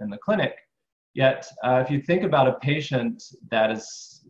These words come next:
is dealing with chronic pain or really deep, persistent negative mood states, uh, it's really hard to get patients to sit through an eight-week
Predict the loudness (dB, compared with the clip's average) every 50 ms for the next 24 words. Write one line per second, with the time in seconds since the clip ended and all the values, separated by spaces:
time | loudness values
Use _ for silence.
0 | _ -16 -12 -12 -12 -6 -4 -2 0 0 0 -2 -2 -6 -6 -4 -4 -4 -4 -4
1 | -8 -6 -2 -2 0 0 0 -2 -2 -4 -6 -6 -8 -10 -8 -6 -4 -2 -2 -4
2 | -4 -4 -4 -4 -4 -4 -4 _ _ _ _ -16 -16 -14 -10 -10 -10 -8 -6 -8
3 | -6 -6 -4 -6 -4 -4 -6 -8 -8 -8 -6 -4 -4 -4 -4 -6 -10 -8 -6 -6
4 | -6 -6 -12 -20 -20 _ _ _ _ _ _ _ _ _ _ -4 0 0 0 0
5 | -2 -6 -8 -8 -6 -2 2 2 4 2 2 2 2 4 4 4 2 0 -2 -6
6 | -6 -6 -4 -4 -2 -2 -2 -2 -6 -10 -12 -12 -18 _ -20 -20 -12 -6 -6 -6
7 | -6 -6 -14 _ -8 -4 -4 -2 0 0 -2 -2 -4 -8 -10 -10 -8 -6 -8 -8
8 | -8 -8 -12 -14 -14